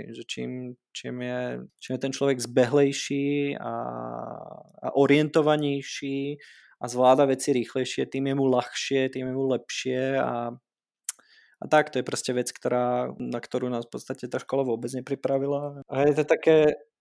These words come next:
také zaujímavé, no. Takže to boli také moje prvé dni sa dostať do toho taktu, že jak to všetko behá. Ďalšia vec, na škole sme boli zvyknutí proste neustále si pomáhať, vždycky bol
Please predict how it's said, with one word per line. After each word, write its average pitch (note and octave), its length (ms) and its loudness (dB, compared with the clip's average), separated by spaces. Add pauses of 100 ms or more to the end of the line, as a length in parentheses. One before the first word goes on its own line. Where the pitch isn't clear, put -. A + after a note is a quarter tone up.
(200)
také C#3+ 240 2
zaujímavé, B2 640 6
no. A2+ 160 -2
Takže A#2+ 240 -8
to C#3+ 80 0
boli D3 160 6
také C3 240 2
moje C#3 160 0
prvé C#3 320 2
dni B2+ 240 -2
sa C3+ 160 -2
dostať B2+ 240 -2
do C3 160 -2
toho C#3+ 160 0
taktu, C#3 800 -2
že B2+ 160 -12
jak B2 160 -8
to C3 80 -8
všetko - 320 -14
behá. B2 480 -6 (600)
Ďalšia C#3+ 400 6
vec, D3 320 6 (240)
na B2 160 -4
škole C#3 320 4
sme C3+ 240 0
boli C3+ 160 6
zvyknutí C3 880 0
proste - 480 -6 (320)
neustále A#2+ 480 -4
si - 160 -10
pomáhať, C3 800 0
vždycky - 240 -14
bol A#2 160 -8